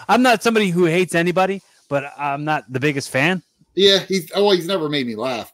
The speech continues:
Speaker 2: but
Speaker 1: Mm-hmm.
Speaker 2: that's for people who go on cruises, you know?
Speaker 1: Mm-hmm. Yeah, exactly. Like,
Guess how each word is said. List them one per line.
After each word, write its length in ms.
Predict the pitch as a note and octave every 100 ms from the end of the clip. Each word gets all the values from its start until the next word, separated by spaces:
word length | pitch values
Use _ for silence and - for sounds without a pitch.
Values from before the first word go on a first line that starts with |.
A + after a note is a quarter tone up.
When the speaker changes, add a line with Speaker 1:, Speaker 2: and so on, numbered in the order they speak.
| _
Speaker 2:
but 200 | A2+ A#2
Speaker 1:
Mm-hmm. 320 | C3 A#2+ A#2 B2 - _ _ _ - B2+ G#2+
Speaker 2:
that's 240 | C#3+ C#3
for 460 | D#3 C#3+ B2+ A2 - _ _ _ - _
people 220 | E3 C#3
who 140 | C3+ C3
go 140 | C#3+
on 120 | A#2+ G#2
cruises, 520 | D3+ C3+ G#2 F#2 F#2+
you 60 |
know? 140 | A2+ G#2 - _ D3
Speaker 1:
Mm-hmm. 380 | C#3 D3 D#3 -
Yeah, 220 | F#3 C#3
exactly. 520 | G#2+ C#3 D3+ B2 A2 G#2+
Like, 260 | A#2 -